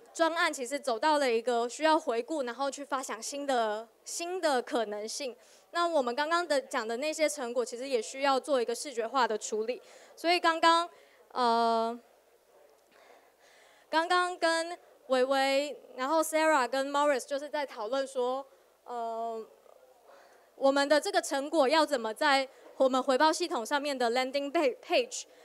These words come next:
可以做一个呈现？因为过去我们的 landing page 都是服务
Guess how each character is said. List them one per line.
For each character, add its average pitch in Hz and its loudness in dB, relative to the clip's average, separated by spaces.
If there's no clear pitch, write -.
可 302 4
以 277 6
做 285 2
一 240 2
个 233 -2
呈 214 -10
现？ 254 -8
因 381 -2
为 427 2
过 427 2
去 392 2
我 370 6
们 262 0
的 269 4
landing 302 0
page 349 2
都 302 4
是 320 0
服 254 2
务 262 2